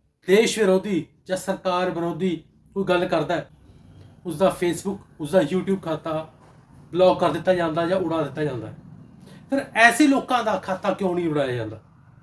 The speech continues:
ਸਰਕਾਰ ਚਾਹੇ ਤਾਂ ਕੀ ਨਹੀਂ ਹੋ ਸਕਦਾ? ਅਗਰ ਸਰਕਾਰ ਚਾਹੇ ਤਾਂ ਇੱਕ ਟੀਮ ਬਣਾ ਕੇ ਐਸੇ ਲੋਕਾਂ 'ਤੇ ਨਜ਼ਰ ਰੱਖੀ ਜਾ ਸਕਦੀ ਹੈ ਤੇ ਜਿਹੜਾ ਇਹ ਗਲਤ ਕੰਟੈਂਟ ਬਣਾਉਂਦੇ ਨੇ, ਉਸ ਨੂੰ ਡਿਲੀਟ ਕੀਤਾ ਜਾ ਸਕਦਾ ਹੈ।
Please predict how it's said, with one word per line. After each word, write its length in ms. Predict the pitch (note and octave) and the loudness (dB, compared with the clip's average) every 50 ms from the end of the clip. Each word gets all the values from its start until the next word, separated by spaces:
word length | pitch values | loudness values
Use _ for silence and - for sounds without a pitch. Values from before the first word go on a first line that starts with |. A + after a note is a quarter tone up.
| - - - - - - | -20 -20 -20 -20 -20 -8
ਸਰਕਾਰ 480 | - G#3 G#3 F#3+ - G#3 G3+ G3+ G#3+ G#3+ | -4 -2 -2 -2 0 0 2 2 2 2
ਚਾਹੇ 320 | G#3+ A3 G#3 F#3+ F#3+ A3 | 2 0 2 2 2 2
ਤਾਂ 120 | A3 A#3 A#3 | 0 -2 -4
ਕੀ 220 | - - G#3+ A3 | -4 -6 -6 -4
ਨਹੀਂ 120 | G#3+ G#3+ E3 | 0 0 0
ਹੋ 100 | D#3+ C3+ | 0 0
ਸਕਦਾ? 340 | - C3 A#2+ G#2+ G#2 F#2+ - _ _ _ _ _ _ _ _ _ _ _ _ _ - | -2 -6 -10 -10 -12 -14 -18 _ _ _ _ _ _ _ _ _ _ _ _ _ -6
ਅਗਰ 120 | D#3 F3+ F#3 | -2 -2 -2
ਸਰਕਾਰ 460 | F#3 - F#3 F#3 - F#3+ F#3 F#3+ F#3 | 0 0 -2 0 0 0 0 0 2
ਚਾਹੇ 420 | - F#3 F3+ D3+ F#3 G#3+ A3 A3 _ _ _ _ _ _ _ _ - | 2 0 0 0 0 -4 -6 -8 _ _ _ _ _ _ _ _ -6
ਤਾਂ 340 | G#3 G#3 G#3 G#3 G#3+ G#3+ - - _ _ _ _ _ _ _ - | -4 -2 0 -2 -2 -4 -8 -14 _ _ _ _ _ _ _ -16
ਇੱਕ 240 | A#3 - - - C4 B3+ B3 B3 A#3+ - - | -16 -14 -10 -8 -6 -6 -6 -6 -8 -8 0
ਟੀਮ 180 | B3+ B3+ D4 D4 | 6 8 8 8
ਬਣਾ 300 | C#4+ D4 C4+ B3 G3+ D#3+ | 8 6 4 2 2 0
ਕੇ 260 | - F#3+ D#3 - - _ _ | -2 -4 -6 -6 -8 _ _
ਐਸੇ 280 | - G3 G3 G3 - A#3 | -2 0 0 0 -2 -2
ਲੋਕਾਂ 300 | G#3 G3+ E3+ - G#3 G#3 | -2 -2 -2 0 0 0
'ਤੇ 80 | A3 G#3+ | 0 0
ਨਜ਼ਰ 260 | F#3+ F3+ E3 G3 F#3+ | 0 0 0 0 0
ਰੱਖੀ 220 | F#3 F#3 - F#3+ | -2 -2 -2 0
ਜਾ 160 | F#3 F3+ E3 | 0 0 0
ਸਕਦੀ 320 | D#3 F3 E3 D#3 E3 E3 F#3 | 0 -2 -2 -2 0 -2 -2
ਹੈ 80 | F#3+ - _ _ _ _ _ | -4 -6 _ _ _ _ _
ਤੇ 100 | - G3+ | -2 0
ਜਿਹੜਾ 320 | D#3 D3 F3+ F#3+ A#3+ A3+ G#3+ | 2 2 4 4 4 4 4
ਇਹ 60 | A3+ | 4
ਗਲਤ 260 | D3+ F#3 F#3+ G3 G#3+ | 4 2 2 2 0
ਕੰਟੈਂਟ 400 | G#3+ G#3+ G3+ E3 F#3+ F#3 F3 F#3+ | -4 -8 -4 0 0 0 0 -2
ਬਣਾਉਂਦੇ 360 | G3 G#3 G#3+ F#3+ D#3+ D3 E3+ | -4 -4 -2 -2 -2 -2 -2
ਨੇ, 280 | E3+ E3+ D3 D3 - - _ _ _ _ _ _ | -2 -2 -4 -6 -8 -14 _ _ _ _ _ _
ਉਸ 140 | F#3 F#3 - | -8 -6 -4
ਨੂੰ 120 | G#3+ A3 E3+ | -4 -2 -2
ਡਿਲੀਟ 220 | F#3+ G3 A3 G#3 | 0 0 -2 -2
ਕੀਤਾ 240 | G3 G3+ F#3+ G#3+ G3 | -2 -2 0 2 2
ਜਾ 140 | F3 D3 B2+ | 2 2 -2
ਸਕਦਾ 240 | B2+ B2+ A#2 A2 | -4 -6 -10 -12
ਹੈ। 100 | G#2 - | -14 -18